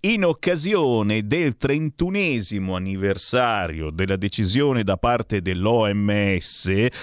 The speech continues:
e quella che diceva che non ci volevano le mascherine, poi ci volevano, poi la distanza, eh,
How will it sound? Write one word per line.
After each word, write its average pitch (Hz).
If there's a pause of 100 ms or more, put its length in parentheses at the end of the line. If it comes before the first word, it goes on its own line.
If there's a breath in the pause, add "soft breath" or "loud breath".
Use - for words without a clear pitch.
e 90
quella 107
che 101
diceva 98
che 104
non 98
ci -
volevano 101
le 98
mascherine, 101
poi 101
ci 101
volevano, 98
poi 101
la 98
distanza, 104
eh, -